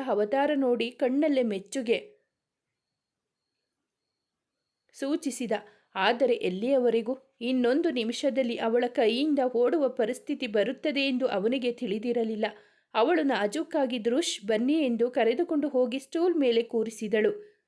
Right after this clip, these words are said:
"ಇವತ್ತು ಭೀಮನ ಅಮಾವಾಸ್ಯೆ ಅಲ್ವಾ, ಅದಕ್ಕೆ"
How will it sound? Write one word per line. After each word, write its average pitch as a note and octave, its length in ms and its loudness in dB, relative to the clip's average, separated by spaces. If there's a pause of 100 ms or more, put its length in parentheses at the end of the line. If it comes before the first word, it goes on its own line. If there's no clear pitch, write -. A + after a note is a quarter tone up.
(240)
"ಇವತ್ತು C#4+ 380 0
ಭೀಮನ A3+ 540 -2
ಅಮಾವಾಸ್ಯೆ A#3+ 520 -2
ಅಲ್ವಾ, A3 360 -2 (180)
ಅದಕ್ಕೆ" G#3 580 -8